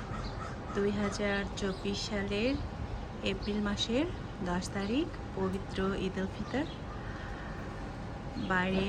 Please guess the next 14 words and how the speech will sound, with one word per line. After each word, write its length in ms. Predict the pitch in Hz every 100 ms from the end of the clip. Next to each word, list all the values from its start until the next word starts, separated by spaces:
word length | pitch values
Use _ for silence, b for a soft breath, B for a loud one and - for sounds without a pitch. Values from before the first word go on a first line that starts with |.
| 202 190 190
অনেক 240 | 202 254 -
সুন্দর 320 | - 220 214
ওয়েদার 280 | 190 185 175 175
আজকে। 260 | - - 220 294 - - - - -
আমি 280 | 185 185 185 190 190
অপেক্ষা 400 | 175 - 190 202
করছি 440 | 190 185 - 202 190
জেসমিনদের 540 | 175 - 180 180 185
জন্য, 240 | - 202 254 320 - - - - - 190
ওদের 200 | 185 196 208
সাথে 300 | 180 - 185 185 180
নামাজ 200 | 160 170 -
পড়তে 240 | 185 - 190
যাব। 200 | 190